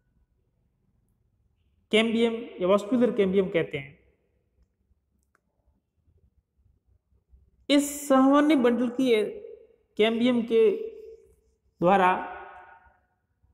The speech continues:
जो कोशिकाएं विकसित की जाती है वो कोशिकाएं बाद में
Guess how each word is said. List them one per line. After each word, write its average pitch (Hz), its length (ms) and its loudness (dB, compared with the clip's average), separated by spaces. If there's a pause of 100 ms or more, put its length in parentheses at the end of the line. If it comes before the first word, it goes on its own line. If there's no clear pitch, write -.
(560)
जो 226 140 -2
कोशिकाएं 247 460 0
विकसित 226 340 -4
की 226 80 -4
जाती 208 340 -2
है 214 60 2
वो 202 100 2
कोशिकाएं 202 560 -4
बाद 180 280 -4
में 220 200 -6